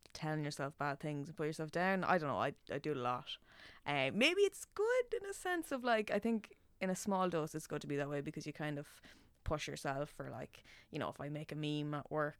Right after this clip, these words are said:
and I'm like, "No, that could be funnier. Is that funny enough?" And then, you know, you, you make something better from it. Uh, but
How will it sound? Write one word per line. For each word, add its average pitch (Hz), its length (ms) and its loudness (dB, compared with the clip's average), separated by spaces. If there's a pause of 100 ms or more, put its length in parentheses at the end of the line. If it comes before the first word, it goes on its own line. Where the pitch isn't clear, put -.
(120)
and 87 100 -6
I'm 175 100 -6
like, - 220 -10
"No, - 100 -8 (100)
that - 100 -14
could - 100 -20
be - 60 -10
funnier. - 480 -8
Is - 80 -10
that 190 160 -8
funny 170 240 -6
enough?" 165 340 -4
And 165 140 -2
then, 156 220 2
you 208 80 4
know, 170 140 6
you, 135 220 0
you 165 200 -2
make 165 220 -2
something 107 220 -6
better 151 320 2
from 156 260 0
it. 143 200 -8 (380)
Uh, 127 300 2
but 135 300 -2